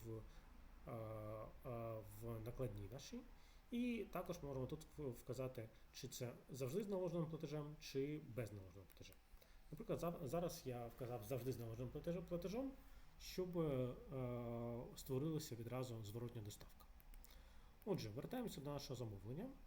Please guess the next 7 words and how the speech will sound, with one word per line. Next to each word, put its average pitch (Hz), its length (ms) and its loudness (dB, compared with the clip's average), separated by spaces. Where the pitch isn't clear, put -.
і 226 320 6
робимо 165 580 6
важливий, 131 720 4
важливий 131 580 2
крок. 240 320 0
Ми 143 120 2
хочемо, 208 640 2